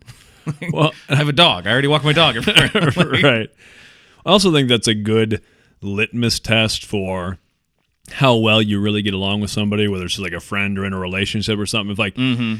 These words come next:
Speaker 2: if you can do nothing and you don't
Speaker 1: Yes.
Speaker 2: need to fill every second with conversation and stuff either. Like, you can just sort of
Speaker 1: Mm-hmm.
Speaker 2: be around each other, and that's nice, and you
Speaker 1: Yeah.
Speaker 2: don't need to do a lot more than that.
Speaker 1: And you can lose track of time in that way where you're just like, "Oh, crap, it's already eleven,"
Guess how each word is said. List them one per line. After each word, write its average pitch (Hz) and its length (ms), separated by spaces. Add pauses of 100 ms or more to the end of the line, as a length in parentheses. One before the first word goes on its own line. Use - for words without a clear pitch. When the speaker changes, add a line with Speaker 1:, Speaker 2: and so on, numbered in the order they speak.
Speaker 2:
if - 80
you 196 120
can 170 200
do 147 180
nothing 139 580
and 101 200
you 147 60
don't 160 180
Speaker 1:
Yes. - 20
Speaker 2:
need 147 220
to 127 120
fill 123 840
every 110 480
second 107 540
with 101 200
conversation 101 840
and 101 140
stuff 104 360
either. 101 300
Like, 104 180
you 127 80
can 123 100
just 123 140
sort 135 140
of 110 80
Speaker 1:
Mm-hmm. 98 200 (420)
Speaker 2:
be 139 180
around 131 460
each 127 180
other, 131 360
and 123 140
that's 123 240
nice, 123 560
and 120 100
you 117 60
Speaker 1:
Yeah. 107 160
Speaker 2:
don't 113 120
need 113 100
to 110 100
do 110 380
a - 20
lot 104 220
more 104 140
than 104 180
that. 104 320
Speaker 1:
And 120 120
you 120 80
can 110 140
lose 110 200
track 107 240
of 95 100
time 104 540
in 104 100
that 104 140
way 101 120
where 104 100
you're 101 100
just 101 140
like, - 120
"Oh, 226 180
crap, 180 340
it's 160 120
already 117 200
eleven," 123 520